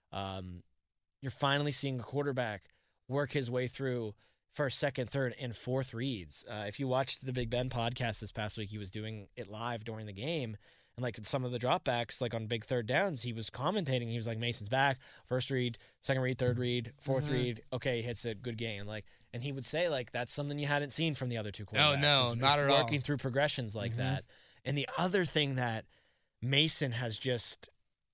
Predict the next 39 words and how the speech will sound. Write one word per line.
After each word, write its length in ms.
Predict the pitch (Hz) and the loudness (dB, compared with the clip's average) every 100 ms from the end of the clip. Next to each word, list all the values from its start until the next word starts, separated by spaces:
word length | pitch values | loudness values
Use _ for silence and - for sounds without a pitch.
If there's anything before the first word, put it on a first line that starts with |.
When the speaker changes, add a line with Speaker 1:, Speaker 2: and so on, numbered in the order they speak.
| - | 0
Speaker 1:
I 140 | 131 147 | 4 4
think, 300 | 151 131 110 | 2 -2 -2
blown 640 | 117 131 131 127 123 107 _ _ _ 131 | 0 2 2 0 -2 -6 _ _ _ -4
me 300 | 131 147 165 | 2 4 4
away 340 | 131 139 165 | 4 2 2
with 340 | 147 131 123 - | 2 2 0 -6
and 140 | 117 | -4
really 260 | 123 165 151 | 0 2 2
been 180 | 131 120 | 2 0
a 40 | |
lot 240 | 110 143 - | 2 2 2
better 240 | 131 190 | 0 2
than 100 | 127 | 0
the 120 | 113 | -2
other 200 | 123 180 | 0 0
two 400 | 135 120 107 104 98 - _ _ | -2 -2 -4 -4 -8 -18 _ _
is 140 | 135 123 | 0 0
his 100 | 107 | 0
pocket 400 | - 151 190 151 | 2 2 2 0
presence. 520 | 117 90 73 - - - | -2 -4 -6 -4 -4 -4
Um, 180 | 113 117 | -4 2
Speaker 2:
Yeah. 280 | 147 156 127 | 4 6 4
Speaker 1:
steps 400 | - - 165 - | 0 4 4 4
up 120 | 175 | 2
in 120 | 185 | 2
the 60 | 165 | 0
pocket. 520 | 143 156 165 175 170 - | 2 4 4 2 0 4
Speaker 2:
I 80 | 180 | 8
mean, 240 | 190 185 160 | 8 6 4
all 120 | 196 | 6
Speaker 1:
The 60 | 214 | 6
Speaker 2:
you 20 | |
have 80 | 208 | 6
to 60 | 185 | 6
Speaker 1:
throw 100 | 190 | 8
to 60 | |
Speaker 2:
say 120 | 180 170 | 8 8
is 120 | 147 | 6
that, 140 | 147 | 6